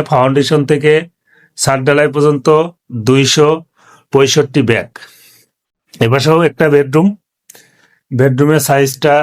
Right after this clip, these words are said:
সেম তেরো by এগারো, দুইটা করে জানালা দেওয়া আছে। এবং এটা হচ্ছে সিঁড়ি রুম, সিঁড়ি রুমের উপরের তলায় প্লাস্টার শুরু করেছে এবং সিঁড়ির তল দিয়ে আছে মেন গেট।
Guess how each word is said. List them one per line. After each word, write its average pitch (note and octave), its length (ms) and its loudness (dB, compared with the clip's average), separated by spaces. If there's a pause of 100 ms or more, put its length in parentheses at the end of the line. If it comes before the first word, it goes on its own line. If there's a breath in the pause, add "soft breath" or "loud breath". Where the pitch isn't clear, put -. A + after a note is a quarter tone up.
(200)
সেম C3+ 380 0
তেরো C3 340 -2
by C3+ 160 2 (100)
এগারো, C3 260 0 (500)
দুইটা B2 360 0
করে C3+ 240 2 (520)
জানালা A#2+ 380 0
দেওয়া C#3 220 2
আছে। C#3 220 -2 (880 soft breath)
এবং B2 200 0 (100)
এটা B2 180 -2
হচ্ছে C#3+ 180 -4
সিঁড়ি C#3+ 260 0
রুম, D3+ 220 2
সিঁড়ি C#3 280 0
রুমের C#3+ 240 2
উপরের C3 340 0
তলায় C3 240 0
প্লাস্টার C3 340 -2
শুরু C3+ 260 0
করেছে D3 320 0 (580)
এবং A#2+ 240 2
সিঁড়ির C3+ 320 0
তল D3 180 2
দিয়ে D3 140 2
আছে C#3+ 220 -2
মেন B2 240 0
গেট। F#2 200 -8